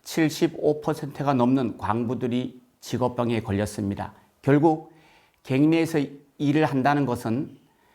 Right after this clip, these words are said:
직업병에 걸려서 고통을 오랫동안 받는다는 걸 의미합니다. 진폐증에 걸리면 폐가 굳어가기 때문에 숨이 차고 기침이 납니다. 그런데 고치지 못하기 때문에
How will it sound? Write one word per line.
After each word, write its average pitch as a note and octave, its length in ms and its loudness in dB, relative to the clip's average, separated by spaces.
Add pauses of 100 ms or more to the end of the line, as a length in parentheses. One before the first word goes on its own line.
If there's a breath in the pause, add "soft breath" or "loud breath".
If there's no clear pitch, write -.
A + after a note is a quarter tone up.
(360 soft breath)
직업병에 D3 1040 2 (140)
걸려서 A#2+ 720 -2 (500 soft breath)
고통을 C#3+ 460 0
오랫동안 B2+ 500 0
받는다는 A#2+ 480 0
걸 A#2+ 120 -2
의미합니다. G#2 680 -2 (540 soft breath)
진폐증에 D#3+ 600 2
걸리면 C3 600 0 (380 soft breath)
폐가 D#3 340 0
굳어가기 C3+ 500 0
때문에 A#2 600 -4
숨이 C#3+ 440 0
차고 C#3+ 580 -4 (280)
기침이 C3+ 440 -2
납니다. G#2 520 -2 (560 soft breath)
그런데 C3 400 2
고치지 D#3 420 0
못하기 C3 480 -2
때문에 B2+ 540 0